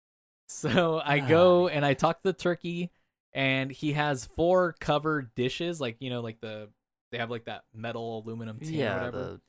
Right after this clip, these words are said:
Speaker 2: whatever it is.
Speaker 1: Yeah, and so he basically has you collect ingredients to cook a, to cook the first dish.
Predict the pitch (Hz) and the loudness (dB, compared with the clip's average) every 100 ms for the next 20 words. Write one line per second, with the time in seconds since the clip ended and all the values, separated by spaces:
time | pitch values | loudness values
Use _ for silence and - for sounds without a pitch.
0 | _ _ _ - - 92 87 90 - _ | _ _ _ -16 -12 -12 -12 -14 -18 _
1 | _ _ _ 123 107 95 98 127 - 175 | _ _ _ -10 -8 -10 -10 -12 -4 0
2 | 151 147 - 175 170 160 147 175 220 - | 0 -2 -6 -6 -6 -8 -2 -2 -2 -4
3 | 208 139 143 143 139 139 135 - 131 120 | -6 -2 -2 -2 -4 -6 -6 -6 -8 -6
4 | 123 - _ _ 120 120 143 147 120 113 | -8 -10 _ _ -10 -6 -4 -2 -4 -4
5 | 113 - _ _ _ _ _ _ _ _ | -8 -14 _ _ _ _ _ _ _ _
6 | - 147 135 127 127 - 156 - _ _ | -8 -2 0 0 -4 0 0 0 _ _
7 | _ _ _ 131 123 - _ - 135 - | _ _ _ -6 -6 -16 _ -10 -4 -2
8 | 143 _ 170 170 127 - 95 120 | -4 _ -8 -4 -6 -8 -16 -16